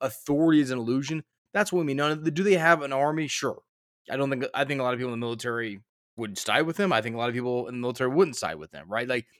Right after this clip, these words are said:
do they have physical power? Yeah, sure. But the, but their authority that lords over you actually doesn't exist. It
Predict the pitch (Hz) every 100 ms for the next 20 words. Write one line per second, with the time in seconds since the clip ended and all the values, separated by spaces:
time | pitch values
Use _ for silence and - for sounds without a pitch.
0 | - 147 180 185 - - 156 147 156 -
1 | 151 160 143 107 - - 107 - _ _
2 | _ _ _ - 147 135 135 143 139 135
3 | 143 120 131 107 - - 170 202 160 110
4 | 85 92 _ _ _ 151 135 127 131 147
5 | 160 147 120 123 147 156 180 196 208 -
6 | _ _ _ 131 131 120 - 147 117 107
7 | 131 123 113 101 90 90 73 - - -
8 | _ -